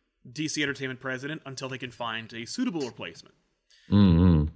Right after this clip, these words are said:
Speaker 1: This happens literally five days ago. Today, Geoff Johns, D C Entertainment president and chief creative officer, is out. Jim Lee is the new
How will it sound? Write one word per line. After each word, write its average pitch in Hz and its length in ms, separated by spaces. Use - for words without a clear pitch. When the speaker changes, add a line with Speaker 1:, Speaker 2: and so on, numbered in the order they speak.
Speaker 1:
This 208 140
happens 220 580
literally 226 440
five 175 340
days 160 240
ago. 127 440
Today, 170 340
Geoff 156 240
Johns, 143 400
D 147 120
C 139 120
Entertainment 131 320
president 127 380
and 139 240
chief 131 260
creative 123 320
officer, 117 380
is 110 160
out. 202 400
Jim 156 260
Lee 165 220
is 156 140
the 151 320
new 151 500